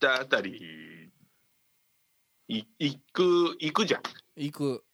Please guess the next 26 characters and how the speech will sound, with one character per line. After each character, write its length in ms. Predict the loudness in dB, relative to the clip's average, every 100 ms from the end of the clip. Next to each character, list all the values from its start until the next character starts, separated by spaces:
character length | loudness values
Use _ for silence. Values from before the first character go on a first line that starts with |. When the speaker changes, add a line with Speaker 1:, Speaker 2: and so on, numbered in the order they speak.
| _ _ _ _ 0
Speaker 1:
う 220 | 2 2
ん。 80 | 0
で 60 |
も 140 | 0 2
そ 160 | 2
の 160 | 2 4
前 240 | 4 4
に 100 | 2
今 220 | 2 2 4
度、 240 | 2 0 -8 _ _ _ _ _ _ _ _ _
ロ 180 | 0 2
モ 120 | 4
ス 120 | 2
の 100 | 2
城 300 | 2 4 4
の 140 | 4 4
中 260 | 4 2
に 260 | -2 -6 -4
今 220 | -2 -2
度 140 | -4 -14 _ _ _ _ _ _
場 160 | -2 2
面 140 | 2
が 80 | 2
移 80 | 2 0
る 80 |
わ 60 | 0